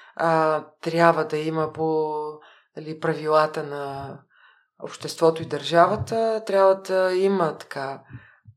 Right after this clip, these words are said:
м, законова формулировка на дейността, а и така може,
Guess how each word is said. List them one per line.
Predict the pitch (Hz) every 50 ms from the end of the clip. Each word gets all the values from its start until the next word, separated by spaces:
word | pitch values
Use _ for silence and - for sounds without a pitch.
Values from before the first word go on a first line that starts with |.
| - - - - -
м, | - - 151 151 151 147 143 143 143 - - - _ -
законова | 147 - - 165 165 - 180 180 190 208 202 180 175
формулировка | 170 - 170 165 160 160 156 156 156 156 156 165 165 165 - - - 156
на | 147 143 143 120 - - -
дейността, | - 143 139 135 135 135 - - - - 190 208 226 - -
а | 185 180
и | 170
така | 170 - - 175 175
може, | 175 170 165 160 160 175 175